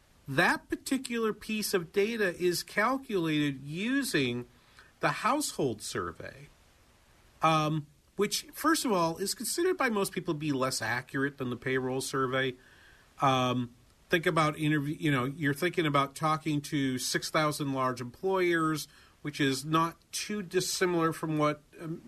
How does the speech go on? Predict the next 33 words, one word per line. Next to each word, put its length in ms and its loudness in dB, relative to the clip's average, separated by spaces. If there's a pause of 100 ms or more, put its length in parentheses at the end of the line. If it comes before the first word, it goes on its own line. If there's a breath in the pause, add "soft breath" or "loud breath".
(120)
what 280 2
A 180 2
D 160 0
P 300 -4
does, 560 0 (600 loud breath)
uh, 360 4
in 220 2
that 240 0
number 320 0
that 140 -2
they 120 -4
gave 220 0
us 120 -2
for 140 -2
the 80 -4
hundred 280 0
and 80 -4
six 320 -2
thousand. 800 0 (600 loud breath)
They're 260 6
wildly 640 2
different, 460 -2
obviously, 720 -2 (1080)
on 260 4
this 140 2
particular 540 0
month, 260 2
but 180 0
by 180 2
and 180 0
large, 380 2
those 240 -2
numbers 520 0